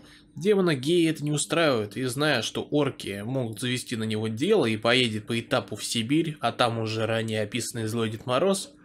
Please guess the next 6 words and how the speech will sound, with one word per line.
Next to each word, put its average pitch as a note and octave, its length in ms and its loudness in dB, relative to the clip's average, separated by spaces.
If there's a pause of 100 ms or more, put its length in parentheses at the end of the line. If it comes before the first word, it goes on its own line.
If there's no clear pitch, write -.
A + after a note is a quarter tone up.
(120)
обитает, G#2 800 -6 (640)
то A#3 200 6
забирает D#3+ 520 4
его C#3 340 -2 (140)
с - 80 -8
собой. D3 420 0